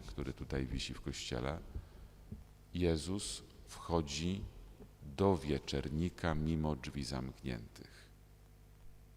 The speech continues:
On wchodzi, wszedł właśnie do wieczernika i za nim są drzwi zamknięte, za nim jest ciemność,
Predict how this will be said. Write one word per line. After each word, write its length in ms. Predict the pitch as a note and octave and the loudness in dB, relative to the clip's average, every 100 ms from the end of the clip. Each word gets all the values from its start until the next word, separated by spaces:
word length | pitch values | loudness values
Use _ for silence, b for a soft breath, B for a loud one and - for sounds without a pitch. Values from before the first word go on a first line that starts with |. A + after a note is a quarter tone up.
| - - - - | -20 -20 -20 -10
On 100 | C2+ | -10
wchodzi, 520 | - - F#2 E2 E2 - - - | -8 2 4 4 0 -6 -12 -8
wszedł 460 | - - F#2+ E2+ D#2 | -2 4 6 6 2
właśnie 480 | C2+ D2 - - C2+ | 4 2 2 -2 -2
do 200 | C2+ C#2 | 0 2
wieczernika 920 | C#2 - C2+ - D2+ E2 - A#2+ A#2 B B B B B - | 2 2 0 0 0 0 0 -2 -2 B B B B B -2
i 80 | E2+ | 2
za 240 | E2 F2 | 6 6
nim 260 | E2+ E2 E2+ | 6 4 2
są 300 | D#2 C#2+ C#2+ - | 0 0 -2 -6
drzwi 320 | D2 C#2 C#2 C#2 | -6 -4 -2 -2
zamknięte, 760 | C#2 C2 - B1+ A#1 A#1+ - | -2 -4 -4 -4 -4 -8 -8
za 180 | C2 C#2+ | -2 0
nim 200 | C#2 C2 | 0 -2
jest 200 | B1+ - | -4 -6
ciemność, 760 | - B1 A1+ - - - - | -4 -6 -6 -10 -12 -14 -16